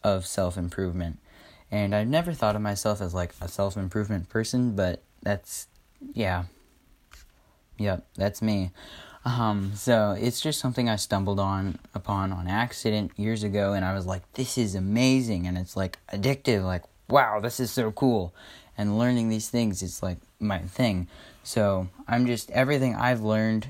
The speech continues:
from personal experience, I'm compiling and putting together into one class, and it's gonna be really cool. Um, I'll put up more of the information in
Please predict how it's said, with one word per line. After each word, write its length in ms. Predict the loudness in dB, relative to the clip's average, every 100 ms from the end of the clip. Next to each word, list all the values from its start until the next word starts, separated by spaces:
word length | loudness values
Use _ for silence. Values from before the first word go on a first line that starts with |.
| -12
from 300 | -10 -4 -2
personal 480 | 2 2 2 0 0
experience, 640 | -2 -4 0 0 0 -4 -6
I'm 260 | -4 -2 -4 -8 -18 -10
compiling 680 | -6 0 2 4 4 2 0
and 160 | 0
putting 240 | 2 2 2
together 440 | 2 2 2 2
into 240 | 0 -2
one 260 | -2 0 0
class, 460 | 2 2 0 -6 -12 -16 -20 -8
and 120 | -6
it's 100 | -4
gonna 180 | 2 2
be 140 | 2 2
really 280 | 2 0
cool. 420 | -2 -2 0 0 -4 _ -20 -20 -20 -4
Um, 420 | 0 0 -2 -6 -4
I'll 180 | -2 -2
put 320 | -2 -4 0
up 300 | 2 2 2
more 400 | -2 0 0 -2
of 280 | -2 -4 -2
the 120 | -2
information 720 | -2 -2 -2 -2 -2 0 2 0
in 380 | -2 -2 -2